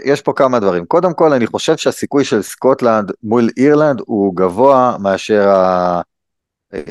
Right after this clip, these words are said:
הסיכוי של סקוטלנד, אה, במשחק מול נבחרת כמו דרום אפריקה, שכמובן ראי-, ראינו את התוצאה. אה,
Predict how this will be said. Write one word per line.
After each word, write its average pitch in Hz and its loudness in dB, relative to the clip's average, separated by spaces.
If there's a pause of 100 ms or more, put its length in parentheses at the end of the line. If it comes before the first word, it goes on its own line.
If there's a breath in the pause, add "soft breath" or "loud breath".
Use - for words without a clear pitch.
(120)
הסיכוי - -2
של 107 -4
סקוטלנד, 110 0
אה, 101 2 (920)
במשחק 92 -2 (160)
מול 101 -2
נבחרת 98 -4 (340)
כמו 92 -6
דרום 87 -4
אפריקה, 87 -6
שכמובן 87 -8 (260)
ראי-, 90 -2 (420)
ראינו 90 -8
את 85 -12
התוצאה. 82 -6 (640 loud breath)
אה, 85 -6